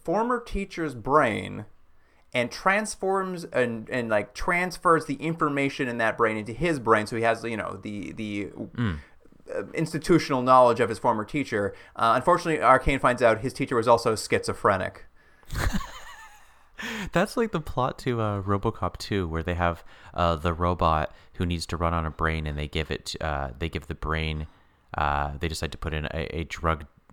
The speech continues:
Speaker 2: like, uh, someone who's addicted to drugs, so the robot becomes addicted to drugs. That seems like the same plot.
Speaker 1: I mean, that makes sense. Why wouldn't you do that?
Speaker 2: Yeah, why wouldn't you take a robot and put a, a someone who's addicted to drugs into it?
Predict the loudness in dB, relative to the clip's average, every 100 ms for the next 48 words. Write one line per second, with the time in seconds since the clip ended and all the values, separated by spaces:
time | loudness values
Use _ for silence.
0 | -12 -6 -6 -6 -6 -4 -4 -6 -6 -6
1 | -6 -10 -6 -4 -4 -6 -8 -6 -4 -4
2 | -2 -4 -6 -10 -10 -10 -8 -8 -6 -6
3 | -6 -6 -10 -16 -2 0 2 -2 -4 -6
4 | -8 -8 -6 -6 -8 -14 _ _ _ _
5 | _ -2 2 2 2 0 0 -2 2 6
6 | 6 6 2 0 -4 -2 0 0 -2 -12
7 | -16 -20 -12 2 2 6 6 6 2 0
8 | -2 0 0 0 -2 -2 -2 -2 -4 -4
9 | -4 -4 -4 -4 -6 -6 -10 -8 -8 -8
10 | -8 -8 -10 -14 -6 -6 -6 -10 -8 -10